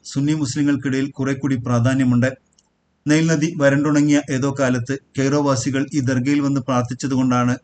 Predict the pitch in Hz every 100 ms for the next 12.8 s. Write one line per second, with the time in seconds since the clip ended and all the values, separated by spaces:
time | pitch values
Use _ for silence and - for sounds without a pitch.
0 | _ 151 147 160 180 147 147 156 139 147
1 | 151 139 147 131 131 131 - 151 156 135
2 | 139 151 139 143 135 131 127 120 143 143
3 | 131 139 127 127 123 123 120 123 - _
4 | _ _ _ 156 170 175 143 151 147 131
5 | 143 147 143 143 139 139 156 143 151 147
6 | 139 123 - - 120 147 147 151 170 127
7 | 147 131 120 147 143 135 139 139 135 127
8 | 135 143 143 139 131 131 139 139 131 127
9 | 127 123 131 - - 127 135 131 127 127
10 | 123 113 113 117 131 - _ _ _ _
11 | - 151 160 170 160 165 165 160 143 143
12 | 165 170 156 147 147 147 147